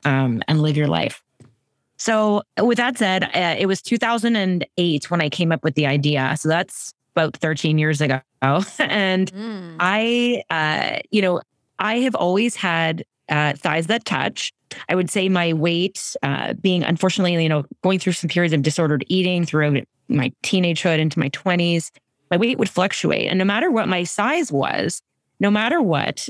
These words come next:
Speaker 1: my thighs would always chafe in hot and humid weather. So it didn't matter if I was a size six or a size fourteen.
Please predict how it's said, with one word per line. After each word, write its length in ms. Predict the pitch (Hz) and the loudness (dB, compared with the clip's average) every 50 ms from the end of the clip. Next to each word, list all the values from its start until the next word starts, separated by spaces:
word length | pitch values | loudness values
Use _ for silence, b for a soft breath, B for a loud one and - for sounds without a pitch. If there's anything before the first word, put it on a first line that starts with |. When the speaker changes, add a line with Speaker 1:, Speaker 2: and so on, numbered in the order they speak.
| - | -2
Speaker 1:
my 300 | - 180 185 180 180 170 - - - _ _ _ _ _ _ _ _ _ - | 0 2 2 2 0 -2 -4 -8 -12 _ _ _ _ _ _ _ _ _ -2
thighs 300 | 208 190 196 208 202 185 | -2 0 0 0 0 0
would 100 | 175 170 160 | 2 2 2
always 400 | 151 147 147 151 147 139 - - | 2 2 2 2 0 -2 -4 -6
chafe 440 | - - - - - 185 214 - 220 180 - _ | -4 -4 -2 -2 -2 -4 -4 -6 -10 -14 -10 _
in 140 | - 170 170 | 0 0 2
hot 340 | 165 139 165 160 156 147 - _ - | 2 2 2 2 2 0 -2 _ 0
and 100 | 175 175 | 0 2
humid 240 | 170 160 156 143 147 | 4 4 2 2 2
weather. 420 | 143 - - - - - - - 180 | 0 0 -2 -2 -2 -2 -2 -2 -2
So 120 | - 202 | 0 0
it 80 | 190 - | 0 0
didn't 200 | 240 285 320 262 | 0 0 0 2
matter 360 | 190 160 160 156 160 170 175 | 0 0 2 2 2 0 0
if 120 | 175 - | 0 0
I 120 | 165 160 156 | 0 0 2
was 160 | 160 147 156 | 0 0 -2
a 40 | 151 | -4
size 300 | - - 147 135 156 - | -4 -4 -4 -2 -4 -4
six 380 | - - 185 - - - - - | -2 -4 -4 -4 -4 -8 -4 0
or 80 | 165 | 0
a 60 | 151 | 0
size 440 | 151 - 156 156 147 151 147 - - | 0 0 0 0 0 0 -2 -2 -6
fourteen. 640 | - - 143 - - - - 180 165 143 - - - | -6 -4 -2 -2 -2 -2 0 0 0 0 0 -2 -6